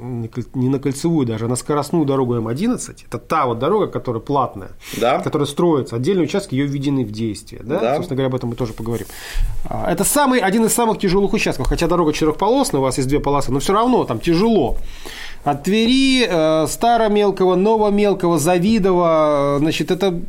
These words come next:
Speaker 1: такие тяжёлые, значит, э, участки, где, во-первых, масса камер, и чем ближе к Москве, тем больше камер, и чем ближе к Москве, тем больше, э, э, машин, тем т-, т-, тяжелее идёт движение.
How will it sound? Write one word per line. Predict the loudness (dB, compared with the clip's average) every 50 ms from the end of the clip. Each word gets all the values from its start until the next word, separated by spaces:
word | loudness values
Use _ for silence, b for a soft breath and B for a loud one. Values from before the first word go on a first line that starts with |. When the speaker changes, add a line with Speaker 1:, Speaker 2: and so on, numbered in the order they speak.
| -6 -6 -6 -4 -4
Speaker 1:
такие | -4 -4 -2 0 -2 -2 -2
тяжёлые, | -2 -2 -2 0 2 2 2 4 4 4 4 4 2 2 2 2 0 0
значит, | -2 -2 -2 -2 -2 -2 -6 -6 -6 -4 -4
э, | -4 -2 -2 -2
участки, | -2 -2 0 0 0 0 0 -2 -4 -4 -4 -4 -4 B B B B B B B B B B
где, | -2 0 2 2
во-первых, | 2 2 2 0 0 0 0
масса | 2 2 2 2 0 -2 -2 -4
камер, | -4 -4 -2 0 0 2 2 0 0 -2 -6 -10 -10
и | -6
чем | -4 -2 -2 0
ближе | 0 0 0
к | 0 -2
Москве, | -2 -2 0 -2 -2
тем | 0 0 0 0
больше | 0 0 0 0 0 -4 -4
камер, | -2 -2 0 0 0 0 0
и | 0 -2
чем | -2 -2 -2 0
ближе | 0 0 0 0
к | -2
Москве, | -2 -2 -2 -2 -2
тем | 0 -2 -2
больше, | 0 2 2 2 2 0 0 0 0 0 -2
э, | -4 -4 -4 -2 -2 -2 -2 -2 -2 -2 -4 -6 B B B B B B B B B -10
э, | -6 -4 -2 -2 0 0 -2 -2 -4 -2
машин, | 0 0 0 0 0 2 2 2 2
тем | 0 0 -2 -2 -2
т-, | -6 -6 -6
т-, | -6 -6 -10 -12 -6 -4 -2 -2
тяжелее | -2 -4 -4 -2 0 2 2 4 4 4
идёт | 2 2 0 0
движение. | 0 0 0 2 2 0 0 -2 -6 -12